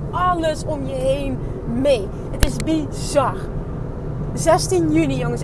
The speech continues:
Echt, save the date. Maar zet je op de wachtlijst. Zorg dat je erbij bent bij deze. Want dit is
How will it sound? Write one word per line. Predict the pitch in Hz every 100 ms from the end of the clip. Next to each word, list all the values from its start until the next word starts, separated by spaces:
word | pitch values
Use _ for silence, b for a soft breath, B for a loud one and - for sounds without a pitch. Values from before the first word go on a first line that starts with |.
| -
Echt, | 285 330 -
save | - 339 392
the | 392 -
date. | 285 294 -
Maar | 262
zet | 262 294 381
je | 359
op | -
de | 370
wachtlijst. | 320 285 - 269 254 -
Zorg | 330 359
dat | - -
je |
erbij | 359 262 269 254
bent | 262 240 -
bij | 277 320
deze. | 311 277 - 233 - B B
Want | 233 233 -
dit | 320
is | 349